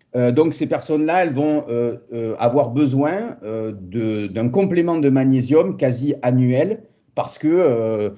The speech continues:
ça serait impossible de, d'utiliser, si tu veux, de la nutrition, euh, donc, euh, manger, euh, des aliments très riches en magnésium, euh, pour couvrir exclusivement leurs, euh, leurs besoins. Tout simplement parce que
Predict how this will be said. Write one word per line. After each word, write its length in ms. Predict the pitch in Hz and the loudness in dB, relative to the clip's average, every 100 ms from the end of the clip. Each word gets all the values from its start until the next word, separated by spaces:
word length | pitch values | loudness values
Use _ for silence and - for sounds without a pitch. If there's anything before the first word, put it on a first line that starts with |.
| - _ | -12 _
ça 200 | - 127 | -6 -4
serait 260 | 120 151 143 | -2 0 0
impossible 800 | 156 139 160 131 165 180 160 123 | 0 0 0 -4 -6 -4 0 0
de, 240 | 104 120 117 | 0 -2 -2
d'utiliser, 800 | 101 117 123 139 135 135 139 147 | -4 -6 -6 -4 0 2 4 4
si 100 | 131 | 2
tu 160 | - | -6
veux, 100 | 117 | -4
de 100 | 123 | -2
la 120 | 113 123 | 0 4
nutrition, 720 | 131 - 127 - 160 202 202 - | 4 2 -6 -2 -2 -2 -6 -6
euh, 160 | 104 | -4
donc, 340 | 104 117 127 117 | 0 0 0 -2
euh, 120 | 98 | -4
manger, 520 | 104 113 98 120 123 | -2 -2 0 2 4
euh, 220 | 107 95 90 _ _ | 2 -2 -8 _ _
des 200 | 98 110 | -6 0
aliments 300 | 113 120 127 | 2 4 4
très 200 | 120 - | 4 2
riches 260 | 131 139 135 | 0 0 0
en 80 | 120 | 0
magnésium, 640 | 120 117 110 110 151 196 - _ _ _ _ - | 2 0 0 4 4 2 -8 _ _ _ _ -6
euh, 240 | 107 131 110 | -2 0 0
pour 260 | - 139 | 0 -2
couvrir 400 | - 165 139 175 | -2 -2 2 4
exclusivement 720 | 143 131 - 143 131 135 151 | 4 0 -4 -2 2 2 4
leurs, 280 | 156 135 117 | 4 4 4
euh, 280 | 110 104 101 | 2 0 -2
leurs 200 | 117 120 | 2 2
besoins. 420 | 127 143 120 110 110 _ _ | 4 2 2 -4 -8 _ _
Tout 120 | - 147 | -8 -2
simplement 480 | 180 160 180 190 | 0 2 2 2
parce 200 | 170 147 | 0 -4
que 260 | - 170 156 | -2 -2 -2